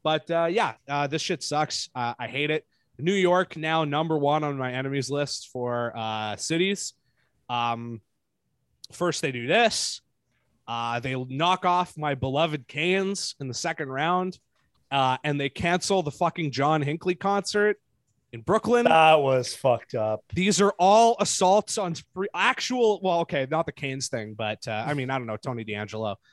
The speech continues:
Speaker 1: Um, these are all actual assaults on free speech,
Speaker 2: Mm-hmm.
Speaker 1: uh, and they make me very mad. Uh, yeah, uh, telling people that,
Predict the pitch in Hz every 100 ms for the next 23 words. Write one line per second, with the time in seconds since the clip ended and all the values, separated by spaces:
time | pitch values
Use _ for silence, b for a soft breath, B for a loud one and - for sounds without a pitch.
0 | _ _ 147 143 139 139 - _ 180 175
1 | 180 165 180 220 233 - - 190 240 -
2 | 226 214 190 185 185 185 185 - 180 151
3 | - 165 151 - 175 277 - - _ _
4 | _ 120 123 143 147 156 156 160 156 156
5 | 151 151 156 175 165 143 180 180 220 165
6 | 117 - 123 123 127 127 131 _ _ _
7 | _ _ _ _ _ 160 185 104 - 123
8 | 127 131 131 135 135 135 135 156 165 165
9 | 196 180 202 202 208 208 208 b b b
10 | - 165 175 -